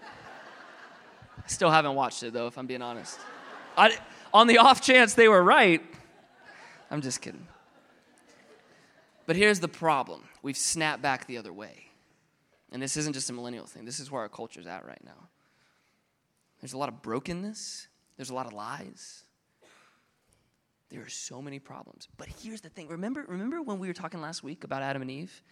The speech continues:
How did the first sin enter the world? It was through an idea, through a lie of the devil.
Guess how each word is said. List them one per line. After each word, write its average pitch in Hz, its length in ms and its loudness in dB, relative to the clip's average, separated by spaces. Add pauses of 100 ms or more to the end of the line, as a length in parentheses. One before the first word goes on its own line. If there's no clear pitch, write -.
(380)
How 175 140 -12
did 214 140 -14
the 190 60 -14
first - 480 -10
sin 151 200 -10
enter 147 240 -14
the 135 80 -14
world? 120 340 -12 (360)
It 147 100 -8
was 147 180 -6
through 151 220 -8
an 131 80 -6
idea, 120 560 -8 (840)
through 156 240 -10
a - 20 -10
lie 120 460 -14 (120)
of 135 140 -20
the 135 80 -14
devil. 120 500 -12